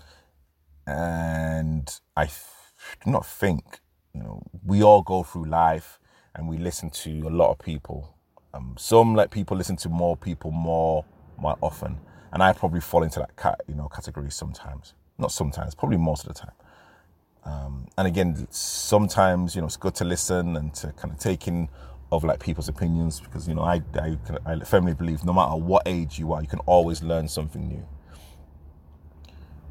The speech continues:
With this decision, I had, you know, it was,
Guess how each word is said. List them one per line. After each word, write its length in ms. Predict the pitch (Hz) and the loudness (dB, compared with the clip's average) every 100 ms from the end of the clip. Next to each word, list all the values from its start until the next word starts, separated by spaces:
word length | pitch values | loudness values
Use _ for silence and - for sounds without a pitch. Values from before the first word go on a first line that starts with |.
| - - - - - - - | -18 -18 -18 -16 -16 -16 -2
With 220 | 90 80 | 0 2
this 220 | 101 95 | 2 2
decision, 400 | 90 - 95 90 | 0 -2 0 2
I 100 | 82 | 2
had, 220 | 78 90 | 2 -2
you 80 | 85 | 0
know, 300 | 80 80 76 - - - - - - - 57 - - - 71 | 0 0 0 -8 -20 -20 -20 -20 -20 -18 -18 -18 -20 -16 -6
it 80 | 82 | -4
was, 220 | 80 | -4